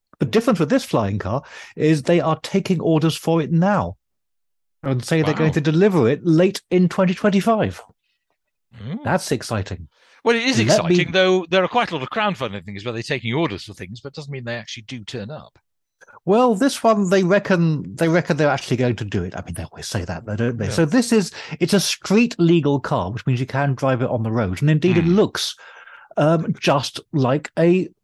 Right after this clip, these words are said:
Speaker 1: a s-, quite a funky looking sports car, actually. It's very
Speaker 2: Right.
Speaker 1: pretty.
Speaker 2: Right.
Speaker 1: Seen from the side. It has solid sides, as cars do, but the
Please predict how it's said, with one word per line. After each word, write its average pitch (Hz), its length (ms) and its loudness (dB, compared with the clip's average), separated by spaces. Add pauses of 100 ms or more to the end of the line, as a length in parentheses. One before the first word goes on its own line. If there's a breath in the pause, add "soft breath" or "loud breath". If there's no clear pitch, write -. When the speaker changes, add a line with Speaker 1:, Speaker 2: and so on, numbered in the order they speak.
(120)
Speaker 1:
a 165 160 0 (140)
s-, - 160 -14 (160)
quite - 240 0
a - 80 0
funky 196 360 0
looking 160 300 2
sports - 380 -2
car, 85 320 -6
actually. 110 280 -6
It's 135 100 -2
very 160 240 0
Speaker 2:
Right. 76 120 -4
Speaker 1:
pretty. - 340 -4 (480)
Speaker 2:
Right. 80 160 -12
Speaker 1:
Seen 156 280 2
from 127 160 -2
the 120 100 -2
side. 110 460 -2 (1200 loud breath)
It 170 240 2
has 165 280 0
solid 214 360 2
sides, 117 400 -4
as 104 160 -2
cars 110 360 -4
do, 120 280 0
but 143 180 -2
the 147 160 -2